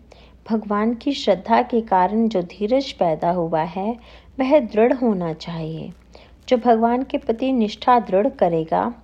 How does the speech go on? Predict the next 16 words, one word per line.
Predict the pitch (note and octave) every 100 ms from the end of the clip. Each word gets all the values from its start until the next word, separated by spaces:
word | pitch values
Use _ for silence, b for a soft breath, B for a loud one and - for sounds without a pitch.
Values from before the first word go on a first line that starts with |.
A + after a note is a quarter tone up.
| B B B
उसके | C#4 - - - A3+
प्रति | - E3 E3+ A#3
संसार | C4 G3+ F3+ - A3 B3+
की | - A3+
निष्ठा | F3+ - D3+
होगी। | E3 F3+ E3 - E3+ - b b b -
ऐसी | G3 F3+
निष्ठा | E3 E3+ - D3
होने | E3+ F3+ G3 A3+
पर | A3+ C4+ A#3 B B B -
लोग | C4+ B3+
देवता | F#3+ F3 - A3+
को | A#3 B3
अलग | A#3 F#3+ A3 A3
करते | F#3 - E3
हैं | E3 G3 A3+